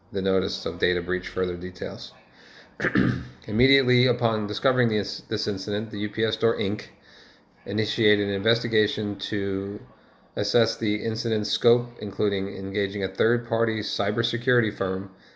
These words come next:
and has taken steps to further strengthen and enhance the security cus-, the security of systems in the U P S Store, Inc network, including updating administrative and technical safeguards. Uh, that quote was from the U P S Store, Inc.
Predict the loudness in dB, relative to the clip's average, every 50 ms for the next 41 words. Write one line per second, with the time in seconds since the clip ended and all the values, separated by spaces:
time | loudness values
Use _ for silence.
0 | _ _ _ -4 0 2 2 2 2 2 2 2 2 0 -2 0 0 0 0 -2
1 | -4 -6 -4 2 4 4 4 4 2 -2 0 0 0 0 2 0 0 0 0 0
2 | -2 -2 -2 -2 0 0 0 0 -2 -2 -6 -6 -6 -6 -2 0 2 2 2 2
3 | -2 -4 -4 -6 -6 -6 -12 -16 -18 -10 -8 -8 -6 -4 -6 -6 0 2 4 4
4 | 4 4 0 -2 -8 -12 -20 -14 -6 -6 -4 -2 0 -2 -2 -2 -2 -4 -4 -4
5 | -8 -10 -16 -20 -20 -20 -20 -20 -20 _ -6 -4 -2 0 0 -2 -2 0 0 0
6 | 0 0 0 0 2 2 2 2 0 0 -2 -4 -8 -10 -8 -6 -4 0 2 2
7 | 2 0 -2 -8 -18 -20 -20 -20 -20 -20 -20 -10 -10 -8 -2 0 2 2 2 2
8 | 2 0 0 4 4 6 6 6 4 0 0 0 0 0 0 0 0 2 4 4
9 | 2 2 0 -4 -2 -2 -4 -4 -4 -6 -6 -6 -6 -2 -2 -2 -2 -2 -8 -10
10 | -10 -10 -12 -14 -14 -16 -18 _ _ _ _ _ _ -20 -16 -12 -10 -10 -8 -8
11 | -10 -10 -8 -6 -6 -6 -6 -8 -16 -20 -20 -20 -8 0 0 0 2 0 -4 -4
12 | -4 -2 -2 0 -2 -2 -2 0 0 0 2 0 -2 -4 -4 -4 -4 -4 -6 -8
13 | -12